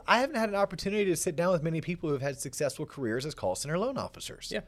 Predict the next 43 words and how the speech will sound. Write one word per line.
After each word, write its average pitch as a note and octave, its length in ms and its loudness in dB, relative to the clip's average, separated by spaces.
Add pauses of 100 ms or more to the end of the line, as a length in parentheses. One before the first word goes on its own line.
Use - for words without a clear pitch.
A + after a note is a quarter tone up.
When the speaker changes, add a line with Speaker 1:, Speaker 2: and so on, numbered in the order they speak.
(300)
Speaker 1:
So F#3 500 12
I'm A3 300 4
curious D3 380 8
because C#3+ 280 2
the C3+ 100 -4
audience F3+ 440 12
is G2 80 -4
curious. D2+ 640 -6 (720)
What's A#3 320 12
it G#3 80 0
like? G3 280 6
What's F3+ 200 6
the G#3+ 120 -6
good, E3+ 280 6
the E3+ 60 -6
bad, F3 280 8
the E3 120 8
ugly? D#3+ 440 4 (180)
Why D3+ 280 10
would F#3 260 4
someone E3+ 480 2
want D#3+ 480 2 (480)
to E3 100 4
make D3+ 220 6
a C#3 80 -4
career C3+ 540 6
out C3 100 4
of C3+ 80 2
being B2+ 160 0
a A#2 80 4
call A#2 300 6
center A2 240 0
L F#2+ 240 -2
O? F2+ 260 -2
Speaker 2:
Mm-hmm. C3 160 0 (220)
Speaker 1:
What F#3 240 12
is F3 220 8
that, D3+ 420 8 (400)
um, A#2+ 480 8 (260)
developmental E3 800 10
aspect? C3 560 4
Is A#2 120 -2
it C#3 200 4